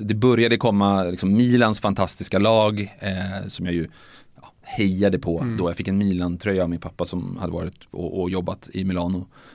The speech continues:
Speaker 1: Eh, men jag hejade på den nivån att man fick se en match om året.
Speaker 2: Ja, exakt.
Speaker 1: Och sen så började liksom, men just Italien nittio, åka till Italien, det var ju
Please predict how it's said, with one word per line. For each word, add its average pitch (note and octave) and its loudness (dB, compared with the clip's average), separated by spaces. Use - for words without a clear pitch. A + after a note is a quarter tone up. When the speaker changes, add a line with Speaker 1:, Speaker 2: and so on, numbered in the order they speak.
Speaker 1:
Eh, - -6
men F#2+ -2
jag F2+ -2
hejade F#2 0
på F2+ -4
den E2+ -2
nivån D#2+ -4
att - -10
man E2 -4
fick D2+ -8
se D#2 -4
en D#2+ -4
match - -10
om F#2+ -4
året. G2+ 2
Speaker 2:
Ja, - -4
exakt. G2 -4
Speaker 1:
Och - -6
sen F#2+ 0
så F#2+ 0
började F#2 4
liksom, F2 -2
men A#2+ 4
just A#2+ -2
Italien C3 2
nittio, A#2+ -2
åka C3 2
till A#2 2
Italien, B2 2
det A2+ -2
var A#2 4
ju G#2+ 4